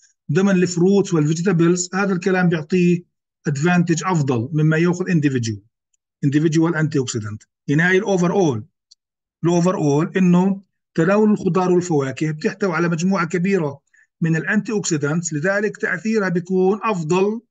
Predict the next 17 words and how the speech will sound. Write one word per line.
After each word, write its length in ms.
مما 400
إنه 480
آخذ 380
one 500
أنتي 520
أوكسيدانت. 580
وهذا 320
منطق 500
لأنه 260
كل 220
واحد 420
بيشتغل 340
فيهم 200
بطريقة 420
مختلفة. 560
الأوفر 460
أول 420